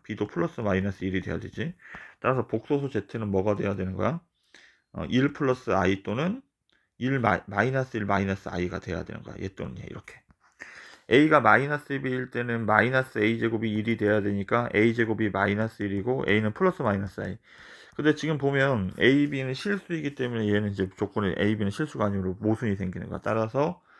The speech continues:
정답은 얘 두 개가 되는 거지. 그래서 일 플러스 I와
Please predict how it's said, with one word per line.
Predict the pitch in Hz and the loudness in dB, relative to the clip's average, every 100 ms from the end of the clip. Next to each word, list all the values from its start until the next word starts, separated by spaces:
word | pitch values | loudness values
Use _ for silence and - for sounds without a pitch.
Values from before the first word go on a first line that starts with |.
| _ _ | _ _
정답은 | 107 104 98 95 | -2 0 0 2
얘 | 95 98 | 2 2
두 | - | -4
개가 | 98 92 | -6 -4
되는 | 90 82 87 | -4 -8 -10
거지. | - - | -10 -14
그래서 | - - | -14 -6
일 | 98 95 | -6 -4
플러스 | 107 104 - | -6 -6 -4
I와 | 98 90 92 110 170 | -4 -2 0 2 0